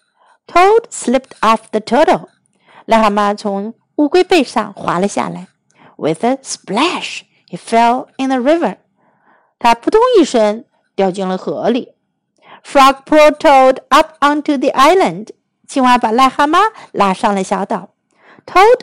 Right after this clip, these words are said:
looked in the basket.癞蛤蟆看看他的篮子里。The sandwiches were wet.三明治都湿了。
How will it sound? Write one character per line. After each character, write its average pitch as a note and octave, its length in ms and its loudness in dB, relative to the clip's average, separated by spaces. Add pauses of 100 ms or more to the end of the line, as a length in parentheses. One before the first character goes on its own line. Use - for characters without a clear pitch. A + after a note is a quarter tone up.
looked G#3+ 360 0 (100)
in G#3+ 160 -6
the G#3+ 80 -2
basket. G3+ 720 -4 (500)
癞 A3 100 0
蛤 G#3+ 120 0
蟆 G#3+ 280 0 (180)
看 C4 160 0
看 A3+ 100 -2
他 A#3 140 -2
的 A3 80 -4
篮 F#3 300 -2
子 C4 160 -6
里。 G#3+ 240 -10 (540)
The B3+ 120 2
sandwiches A3 920 0 (140)
were A#3 220 2
wet. G3+ 520 -2 (720)
三 D4+ 180 0
明 D4 220 -4
治 C#4+ 480 -2
都 F4 160 2
湿 G4 360 0
了。 F#4+ 320 0